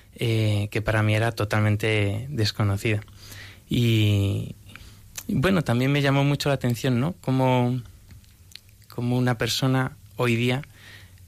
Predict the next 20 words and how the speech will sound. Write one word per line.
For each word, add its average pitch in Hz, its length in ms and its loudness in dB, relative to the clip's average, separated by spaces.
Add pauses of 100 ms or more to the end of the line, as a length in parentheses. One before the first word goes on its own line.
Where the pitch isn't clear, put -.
pues, 107 840 -2
eh, 120 480 -8 (720)
tiende 127 340 0
a, 117 260 2
a, 113 220 -2
a 117 200 -4
las 107 200 0
incomodidades 110 840 2
de, 107 500 0 (340)
de, 107 460 0
de 107 160 -2
trabajar 107 380 0
a 110 60 2
veces 113 340 -2
en, 110 320 -2
en, 117 220 -4
en 110 160 0
este 107 240 0
tipo 110 280 0
de, 104 300 0